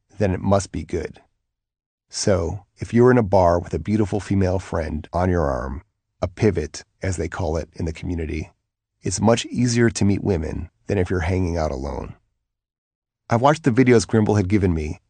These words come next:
and took notes on each, memorizing affirmations and patterns. There is a difference between a line and a pattern. A line is basically any prepared comment made to a woman. A pattern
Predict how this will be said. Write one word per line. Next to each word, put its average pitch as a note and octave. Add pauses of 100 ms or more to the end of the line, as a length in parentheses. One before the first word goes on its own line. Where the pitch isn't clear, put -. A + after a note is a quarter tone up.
(160)
and G#2
took A#2
notes G#2+
on F#2
each, - (380)
memorizing G#2+
affirmations F#2
and F#2
patterns. - (800)
There B2
is A#2+
a A#2+
difference G#2
between G2
a F#2
line E2
and D#2+
a D#2
pattern. E2 (580)
A G#2+
line A2
is A#2
basically G#2+
any G#2+
prepared G2
comment -
made F2+
to -
a D2+
woman. C#2+ (560)
A F#2+
pattern F#2